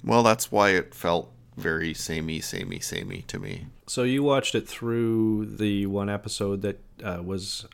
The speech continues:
Speaker 2: I think, guess released at the same time on Netflix?
Speaker 1: Yeah, it looks like it's gonna release every Tuesday on Netflix.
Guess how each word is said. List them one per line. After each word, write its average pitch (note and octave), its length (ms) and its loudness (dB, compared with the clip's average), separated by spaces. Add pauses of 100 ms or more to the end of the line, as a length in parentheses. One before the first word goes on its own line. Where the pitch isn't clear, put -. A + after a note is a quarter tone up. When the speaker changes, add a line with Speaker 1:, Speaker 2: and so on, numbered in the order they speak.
(120)
Speaker 2:
I - 40 -20
think, A#2 180 -4
guess B2 240 2
released G2+ 380 -2
at G2 80 -6
the F#2+ 80 -4
same G2 260 -4
time G2+ 300 -2
on F#2+ 140 -4
Netflix? C#3 560 -6 (520)
Speaker 1:
Yeah, C#3+ 200 8
it A2 60 4
looks A2 220 0
like A2+ 280 4
it's F#2+ 200 -2
gonna F#2 220 2
release E2+ 300 2
every F2 200 -4
Tuesday D2 560 -4 (320)
on - 140 -8
Netflix. - 540 -12